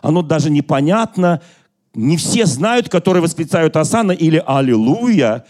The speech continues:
знают, что вообще за этим стоит, какой смысл.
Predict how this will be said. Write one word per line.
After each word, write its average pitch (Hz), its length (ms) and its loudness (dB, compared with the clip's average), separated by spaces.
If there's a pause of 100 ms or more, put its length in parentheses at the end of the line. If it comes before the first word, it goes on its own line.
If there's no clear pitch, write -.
(240)
знают, 185 320 0
что - 160 -2
вообще 180 200 -2
за 170 120 2
этим 165 180 0
стоит, 160 500 -2
какой 160 280 0
смысл. 135 520 -4